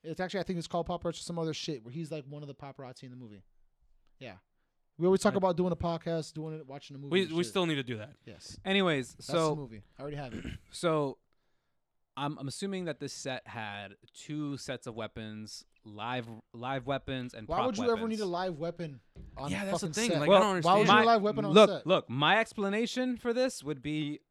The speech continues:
Speaker 1: It's just
Speaker 3: just
Speaker 1: ammunition. You just need to make sure the
Speaker 3: Look,
Speaker 1: ammunition ain't live.
Speaker 3: my, again, this is not a justification. This is just my explanation.
Speaker 1: Mm-hmm.
Speaker 3: Is that this director is anal about, um,
Speaker 2: Authenticity?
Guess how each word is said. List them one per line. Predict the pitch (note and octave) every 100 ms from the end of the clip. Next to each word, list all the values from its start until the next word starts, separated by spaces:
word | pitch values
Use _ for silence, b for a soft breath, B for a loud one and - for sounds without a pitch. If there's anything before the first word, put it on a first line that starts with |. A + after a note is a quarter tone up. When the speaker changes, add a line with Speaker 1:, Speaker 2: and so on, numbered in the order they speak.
| -
Speaker 1:
It's | E3+
just | A3
Speaker 3:
just | D#3
Speaker 1:
ammunition. | G#3 G#3+ F#3+ A3 - C3
You | D3
just | E3 G3
need | G3+
to | F#3+
make | F#3
sure | F3
the |
Speaker 3:
Look, | E3+ E3
Speaker 1:
ammunition | E3+ F#3+ E3
ain't | D#3 C3+
live. | E3
Speaker 3:
my, | F3+ G3 G3+ G3 - - _ -
again, | B2+ D3 D3+
this | B2 -
is | B2
not | B2+ C#3+
a | B2
justification. | E3+ E3+ F3 F#3+ F3+ F3 F3+
This | A2
is | A#2
just | B2 A#2+
my | C3 A#2+ A2+
explanation. | C3 - B2 G#2+ F#2+ G#2+ D#3+
Speaker 1:
Mm-hmm. | F3+ F3 F#3 A3+ _ _ _ _ _ -
Speaker 3:
Is | B2 A#2
that | B2
this | C3 -
director | B2+ A#2+ A#2+
is | A2 A2+
anal | A#2 A2+
about, | G#2+ G#2 G2 G2 - -
um, | G2+ G2+ G2 G2 F#2+ - _ _ _ -
Speaker 2:
Authenticity? | C3 C3 B2+ B2+ D3 D3+